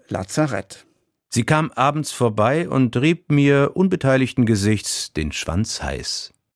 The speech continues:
Speaker 1: Die Pflegekraft, so der Text in penetranter Wiederholungsschleife,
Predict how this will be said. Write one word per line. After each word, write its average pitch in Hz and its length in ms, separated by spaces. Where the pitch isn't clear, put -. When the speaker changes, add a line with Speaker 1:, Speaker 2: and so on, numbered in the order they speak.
Speaker 1:
Die 147 220
Pflegekraft, 143 880
so 117 120
der 98 200
Text - 320
in 117 140
penetranter 113 760
Wiederholungsschleife, 120 1000